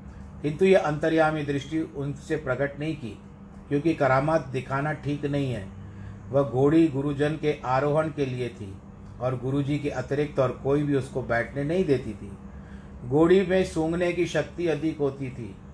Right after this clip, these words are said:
होती है और चार पाँच मील की दूरी तक अपने आदमी का पता लगा देती है। हम भी अपना अंतकरण साधनों और योगाभ्यास से शुद्ध कर सकते हैं। सामग्री सभी में एक है तो कभी की खराब भी नहीं होती,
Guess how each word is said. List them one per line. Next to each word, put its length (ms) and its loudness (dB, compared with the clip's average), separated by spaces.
होती 320 -2
है 120 0
और 200 -8
चार 260 6
पाँच 340 0
मील 300 -2
की 120 -6
दूरी 280 -4
तक 220 -4
अपने 460 -4
आदमी 360 -2
का 100 0
पता 320 -2
लगा 280 -2
देती 320 -10
है। 160 -16
हम 180 6
भी 140 6
अपना 320 4
अंतकरण 680 2
साधनों 600 2
और 260 -2
योगाभ्यास 680 2
से 140 0
शुद्ध 300 -4
कर 180 -2
सकते 360 -8
हैं। 180 -12
सामग्री 580 4
सभी 300 2
में 120 0
एक 460 0
है 260 4
तो 100 -2
कभी 380 4
की 100 -6
खराब 360 0
भी 140 -2
नहीं 200 -2
होती, 300 -12